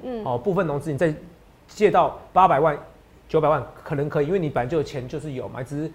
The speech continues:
Speaker 2: 现金嘎不过来而已，这可以接受。除此以外，我不建议，好，因为我不知道你是哪一种人，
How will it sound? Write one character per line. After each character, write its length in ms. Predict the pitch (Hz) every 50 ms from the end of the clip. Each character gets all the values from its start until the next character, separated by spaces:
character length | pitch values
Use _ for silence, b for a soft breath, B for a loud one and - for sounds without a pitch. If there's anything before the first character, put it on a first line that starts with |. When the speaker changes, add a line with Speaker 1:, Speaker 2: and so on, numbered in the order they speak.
| B B
Speaker 2:
现 220 | B - 208 160
金 140 | 135 165 165
嘎 160 | 160 156 147
不 100 | 143 135
过 180 | 123 139 143 127
来 60 | 113
而 80 | 113 117
已， 80 | 107 110 B B B B B
这 100 | - 214
可 100 | 180 -
以 60 | 160 143
接 140 | - 151
受。 160 | 139 - 135 123
除 120 | - 180
此 80 | 151 151
以 40 | 135
外， 120 | 135 151 139
我 80 | 117
不 100 | 117 113
建 180 | 127 - 147 139
议， 120 | 139 123 - B B B B
好， 100 | B -
因 60 | 147 170
为 60 | 170
我 40 | 135
不 140 | - 160
知 60 | - -
道 80 | 170
你 100 | 139 127
是 80 | 113 156
哪 140 | 139 127 127
一 20 |
种 140 | 127 123 - -
人， 80 | 113